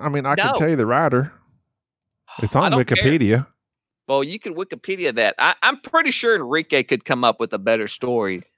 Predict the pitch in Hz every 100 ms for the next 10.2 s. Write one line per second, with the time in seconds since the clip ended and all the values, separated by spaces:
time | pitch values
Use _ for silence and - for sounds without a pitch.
0 | _ 110 95 90 85 - - - - 156
1 | 160 - - 147 135 - - 123 90 69
2 | - 101 104 113 92 76 - 170 180 165
3 | 127 _ _ _ _ _ _ - 311 196
4 | - - 139 135 190 139 127 - 143 143
5 | 143 151 - 151 _ _ _ - 185 208
6 | - 95 85 76 80 87 95 104 113 98
7 | - 95 113 113 110 98 - 104 107 98
8 | 95 113 139 117 76 58 64 76 80 101
9 | 117 127 135 135 139 110 98 - 110 123
10 | 120